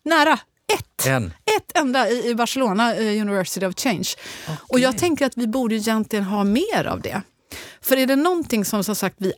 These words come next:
Speaker 1: alla idag behöver jobba mer med, och, och då spelar det egentligen inte någon roll om vi pratar om för vår egen individuella räkning, alltså vi vet alla att vi måste börja ändra vår livsstil. Vi kan inte hålla på och konsumera som vi gör om vi ska ha en hållbar planet framöver. Men också företag,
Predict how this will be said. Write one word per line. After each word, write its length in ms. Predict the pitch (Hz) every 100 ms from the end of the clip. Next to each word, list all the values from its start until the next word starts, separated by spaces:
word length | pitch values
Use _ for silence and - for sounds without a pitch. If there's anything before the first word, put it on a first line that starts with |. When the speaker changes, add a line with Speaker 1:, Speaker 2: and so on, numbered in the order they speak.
| -
Speaker 1:
alla 300 | 277 196 247
idag 220 | 208 170
behöver 220 | 175 170
jobba 280 | 180 175 175
mer 340 | 185 277 302
med, 240 | - - 190
och, 180 | - 214
och 100 | 190
då 220 | 190 202
spelar 220 | 196 - 240
det 40 |
egentligen 240 | 226 - 180
inte 80 |
någon 120 | 190 190
roll 200 | 254 233
om 80 |
vi 60 | 208
pratar 340 | - 196 - 180
om 300 | 180 - -
för 180 | - 185
vår 120 | 185
egen 360 | 180 175 170 170
individuella 800 | 180 165 175 190 269 277 277 262
räkning, 480 | 262 226 - 254
alltså 200 | 240 -
vi 60 | 208
vet 240 | 196 185
alla 260 | 240 190 185
att 80 | 208
vi 100 | 220
måste 460 | 214 - - 196 190 - - -
börja 220 | - 262 214
ändra 460 | 233 185 156 156 156
vår 220 | 175 170
livsstil. 520 | 165 - - - 247 240
Vi 60 | 170
kan 120 | 185
inte 120 | 180
hålla 80 | 165
på 200 | - 220
och 80 | 240
konsumera 600 | 233 220 226 214 202 196
som 160 | -
vi 60 | 196
gör 220 | 190 220
om 100 | 233
vi 60 | 202
ska 180 | - 196
ha 60 |
en 60 | 190
hållbar 360 | 202 196 185
planet 420 | 180 190 190 226 -
framöver. 500 | 233 220 196 208 226 - - - - - -
Men 140 | - 294
också 320 | 226 - 330
företag, 880 | - 370 254 180 190 403 160 -